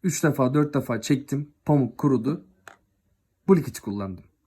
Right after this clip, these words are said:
Veyahut aynı şekilde üç defa, dört defa çektim, sıkıldım, bu likiti kullandım. Yani gün içinde farklı farklı likitleri deneyebiliyorum.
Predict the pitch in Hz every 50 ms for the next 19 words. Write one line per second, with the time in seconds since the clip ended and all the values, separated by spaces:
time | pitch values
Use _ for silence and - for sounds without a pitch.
0 | _ _ _ _ _ _ _ _ _ _ - - - - _ _ _ _ _ _
1 | _ _ _ _ _ _ _ _ _ _ _ - 156 156 156 156 - 160 160 160
2 | 160 160 147 - 127 - - 107 107 127 135 156 - _ _ _ _ _ _ _
3 | _ _ _ - 165 147 - - 151 147 - 143 139 143 151 147 147 - 135 117
4 | - 127 123 123 - - _ _ _ _ _ - - 139 - - - - 147 -
5 | - - _ _ - - - - - 131 127 135 143 156 156 165 147 143 - -
6 | - - - 110 101 101 98 95 92 107 139 147 - _ _ _ _ _ _ _
7 | _ _ _ _ _ _ _ - - - - - - _ _ _ _ _ _ _
8 | 147 147 143 143 151 196 208 202 190 - - 165 151 156 175 190 196 196 - -
9 | _ _ _ _ _ _ _ _ _ - - - 170 170 160 175 160 - 170 147
10 | 143 139 147 147 139 - - - - 139 143 160 180 170 - - - - 147 143
11 | 143 143 151 165 160 143 135 139 135 127 107 113 165 170